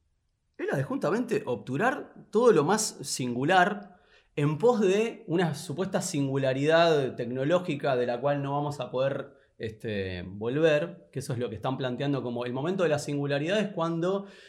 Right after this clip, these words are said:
ya la tecnología sea tan compleja, este, y tan barata, si querés, también en algún punto,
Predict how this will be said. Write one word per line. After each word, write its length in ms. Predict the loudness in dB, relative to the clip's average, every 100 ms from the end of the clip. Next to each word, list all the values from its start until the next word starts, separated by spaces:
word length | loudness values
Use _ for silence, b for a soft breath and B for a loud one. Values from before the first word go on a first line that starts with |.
| B
ya 140 | -2 2
la 140 | 4
tecnología 640 | 2 0 -2 -2 2 2
sea 180 | 2 0
tan 180 | 0 0
compleja, 920 | 0 0 2 4 4 2 0 0 -6 B B B
este, 1000 | -2 -2 -4 -2 0 0 -4 -4 -4 -4
y 100 | -4
tan 560 | 0 0 0 -2 -8 -12
barata, 520 | -8 -2 2 0 -2
si 180 | -8 -6
querés, 240 | -4 -4
también 260 | -6 -6 -4
en 120 | -4
algún 260 | -4 -4 -4
punto, 680 | -4 -2 0 0 -2 -10